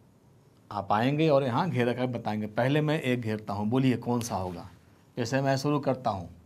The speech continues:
आप बताइए, ये कुछ बन रहा है इधर से। अच्छा, आपने अभी कविता में पढ़ा था, ये क्या है? मलाई,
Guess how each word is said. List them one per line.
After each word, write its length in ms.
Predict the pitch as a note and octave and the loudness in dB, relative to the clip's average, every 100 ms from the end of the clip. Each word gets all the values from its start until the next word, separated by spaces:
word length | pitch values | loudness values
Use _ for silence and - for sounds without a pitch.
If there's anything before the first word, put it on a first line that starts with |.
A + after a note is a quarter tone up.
| _ | _
आप 120 | A#2+ A#2+ | -6 -2
बताइए, 520 | A#2+ B2 A#2+ G2 F2 - - | 0 0 0 -2 -8 -16 -10
ये 140 | A#2+ | -8
कुछ 220 | A#2 B2 - - - - - - - - | -6 -8 -8 -20 -20 -20 -20 -20 -20 -4
बन 240 | A#2+ B2+ | 0 2
रहा 280 | C3+ C#3+ D3 | 4 6 6
है 260 | F#3 A#3+ - - - - - - - _ - _ - - - - - - - - - - - _ _ | 4 0 -8 -20 -20 -20 -20 -20 -20 _ -20 _ -20 -20 -20 -20 -20 -20 -20 -20 -20 -20 -20 _ _
इधर 220 | A#2+ B2 B2+ | -2 0 0
से। 280 | - E3 G3+ G3 - - - - - - _ - B2+ | 2 2 2 -2 -10 -20 -20 -20 -20 -20 _ -12 -6
अच्छा, 460 | B2+ - - D3+ | -6 -6 -2 4
आपने 540 | C#3 B2+ A#2 A#2 B2+ A#2+ | 8 8 6 4 0 -2
अभी 140 | B2+ | -2
कविता 360 | B2+ B2 B2+ C3 | -2 -2 0 0
में 160 | B2+ | 0
पढ़ा 180 | B2 A2+ | 0 -2
था, 240 | G#2+ G2+ G2 | -2 -8 -8
ये 180 | G#2+ | -8
क्या 200 | A2 C3+ C#3+ | -4 0 4
है? 360 | F3 A#3+ A#3+ - - - _ _ _ - - | 4 4 0 -10 -20 -20 _ _ _ -14 -4
मलाई, 920 | A#2 A#2+ A#2+ B2 A#2+ C3+ C3+ F#2+ | 0 4 8 10 10 8 4 0